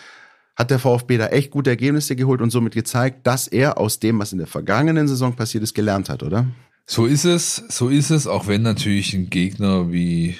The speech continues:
Speaker 2: Fulda Lehnerns, äh, dir in die Karten spielt ein bisschen. Das ist jetzt nicht die allerober-, das alleroberste Regal, aber das waren halt auch Gegner dabei wie Offenbach, auswärts.
Speaker 1: Klar.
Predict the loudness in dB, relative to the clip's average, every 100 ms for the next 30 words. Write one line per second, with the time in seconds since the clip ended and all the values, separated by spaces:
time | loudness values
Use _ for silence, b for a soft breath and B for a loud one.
0 | -12 -4 0 2 2 2 2 2 0 0
1 | -4 -6 -4 -2 0 -2 -2 0 2 2
2 | 0 -2 -2 0 0 0 -4 -4 -2 -2
3 | -2 -4 -6 -6 -6 -4 -2 0 0 0
4 | -2 -2 2 2 0 -2 -2 -2 0 2
5 | 2 2 0 0 -2 0 0 0 -2 0
6 | 2 2 4 2 0 0 0 0 -2 0
7 | 2 0 -2 -12 -6 -2 -2